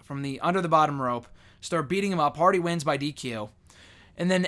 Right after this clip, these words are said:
as he's inflicting further insult to injury here on Jeff Hardy, he's, like, pulling him up and saying something to him that we can't really hear.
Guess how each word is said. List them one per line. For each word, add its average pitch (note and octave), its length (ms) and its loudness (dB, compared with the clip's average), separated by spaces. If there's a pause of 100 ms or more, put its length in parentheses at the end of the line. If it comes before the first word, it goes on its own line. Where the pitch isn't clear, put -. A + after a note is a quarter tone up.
as A3 380 4
he's A3 140 -2
inflicting F#3+ 760 0
further A3 460 6
insult G3+ 480 4
to D#3+ 100 -4
injury D#3 320 2
here A2 320 -6 (180)
on D#3+ 200 4
Jeff D#3+ 240 2
Hardy, B2+ 420 2 (460)
he's, G3 280 -4
like, G3+ 460 2 (420)
pulling F#4+ 420 4
him A#3+ 120 4
up E3 220 6
and D#3+ 160 -2
saying A#3 460 2
something A#2+ 360 -2
to A#2 140 -10
him A2+ 80 -6
that C3 100 -4
we D3 80 -8
can't A#3 260 -6
really F#3+ 200 0
hear. D3 380 -4